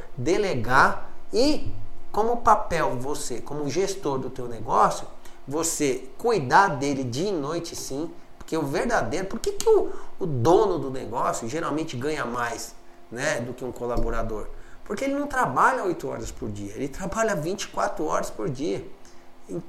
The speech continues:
enquanto ele tá dormindo, ele tá pensando, ele tá sonhando com o teu negócio, né? Eu falo, "Cara, hoje eu tive um sonho, tive um sonho que eu vou realizar tal coisa." Então você tá trabalhando.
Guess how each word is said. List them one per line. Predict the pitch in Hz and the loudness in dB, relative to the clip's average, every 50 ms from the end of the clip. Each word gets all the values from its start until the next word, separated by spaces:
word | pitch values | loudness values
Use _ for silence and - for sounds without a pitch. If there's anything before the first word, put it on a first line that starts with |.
| - 185 185 190 | -4 -4 -2 -2
enquanto | 180 175 - 226 240 | -2 -2 -2 -4 -4
ele | 240 240 | -4 -4
tá | - - 226 | -2 0 2
dormindo, | 185 185 175 135 123 135 180 226 208 170 | 4 4 2 2 2 0 -2 -2 -2 -2
ele | - - | -4 -4
tá | - - | -4 -4
pensando, | 196 - - 214 190 - - - 180 208 220 208 151 113 - | -4 -4 -6 -6 -6 -6 -4 -2 -2 -2 0 -2 -4 -6 -8
ele | - 170 | -10 -8
tá | - 185 | -6 -6
sonhando | - - - 220 202 170 175 208 233 240 226 - | -6 -4 -2 0 0 2 4 4 4 4 2 0
com | 156 175 | -4 -6
o | |
teu | 175 - 170 | -6 -4 -4
negócio, | 165 156 139 123 127 123 117 107 - - - - - - - - - - - | -4 -4 -4 -2 -2 -2 -4 -4 -6 -8 -12 -16 -18 -18 -20 -20 -20 -18 -14
né? | - 117 135 151 - - - - - - - - | -10 -8 -8 -8 -8 -10 -12 -14 -16 -16 -12 -10
Eu | 170 165 | -8 0
falo, | - 196 185 185 | 2 2 2 2
"Cara, | - 208 190 180 | 2 0 0 0
hoje | 185 185 | 0 0
eu | 220 214 | -2 -2
tive | - 226 208 226 | -2 -2 -2 -2
um | 233 208 | -2 -4
sonho, | - - - 190 196 185 156 - | -6 -4 -2 0 0 0 -2 -2
tive | - 185 196 | -4 -6 -6
um | 202 | -6
sonho | 185 - - 220 226 226 | -6 -4 -2 -2 -2 -2
que | 226 | -2
eu | 214 | -4
vou | 208 190 | -4 -2
realizar | 196 208 196 175 180 196 196 | -2 -2 -2 -2 -2 -2 -2
tal | 196 208 208 208 | -2 -4 -4 -4
coisa." | 208 - - 165 170 170 165 165 - - - - - | -6 -6 -2 -2 0 0 -2 -4 -8 -12 -14 -14 -14
Então | - - 285 | -12 -10 -8
você | - - 285 | -6 -6 -4
tá | 294 - 269 269 | -2 0 0 0
trabalhando. | 269 269 254 240 262 262 254 247 196 147 151 180 220 226 202 139 - | 0 0 0 4 4 4 4 4 2 0 0 0 0 0 -2 -2 -4